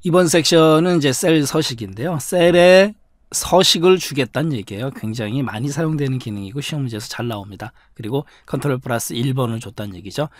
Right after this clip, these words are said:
우리가 일 번을 줬다는 얘기는 뭐예요? 그만큼 중요하다라는 거죠. 컨트롤 플러스 일 번,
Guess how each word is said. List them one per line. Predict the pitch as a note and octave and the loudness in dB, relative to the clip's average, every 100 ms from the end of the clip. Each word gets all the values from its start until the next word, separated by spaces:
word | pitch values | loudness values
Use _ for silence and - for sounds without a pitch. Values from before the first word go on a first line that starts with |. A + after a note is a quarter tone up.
| - - | -20 -8
우리가 | C#3+ C#3 | -2 4
일 | D3 | 4
번을 | D#3 D#3+ | 6 2
줬다는 | C#3+ C3 C3+ A2 | 0 -4 -4 -4
얘기는 | A#2 E3 | -6 -8
뭐예요? | A#2+ F#2+ C#3+ | -6 -6 -8
그만큼 | - G#2 C#3 | -8 -10 -10
중요하다라는 | A#2+ - A2 C#3+ D3 D#3+ D#3 A2 G2 | -10 -8 -4 -4 -2 -4 -6 -10 -14
거죠. | F2 F2+ G2+ | -18 -18 -20
컨트롤 | - A#2+ A2 A2 | -16 -12 -12 -10
플러스 | A2+ A2 - | -12 -10 -10
일 | G#2+ G#2+ | -10 -4
번, | C#3+ F#3+ | -2 -2